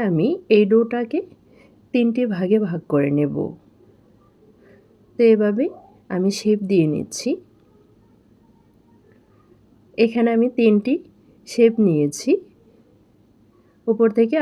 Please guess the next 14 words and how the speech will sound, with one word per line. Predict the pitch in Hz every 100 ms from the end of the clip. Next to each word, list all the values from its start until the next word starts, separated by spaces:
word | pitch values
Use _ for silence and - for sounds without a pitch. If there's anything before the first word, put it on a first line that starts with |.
| 214
আবারও | 185 196 359 - _ -
টাওয়াল | 220 220 220
দিয়ে | 220 254 403 240
ঢেকে | 202 190 180 165
দিচ্ছি, | 151 - - 170 208 - _ _ -
যাতে | 208 208 226
করে | 233 262 349 - _ _ -
ড্রাই | 190 190 196 202 214
আউট | 277 - 254
না | 175
হয়ে | 165 175 156
যায়। | 156 165 - - _ _ _ _ _ _ _ _ _ _ _ _ 415 392 349 349 311 349 320 311 311 _ _ 349 359 - - _ _ _ _ _
বোর্ডে | 202 214 226 233
সামান্য | 233 233 233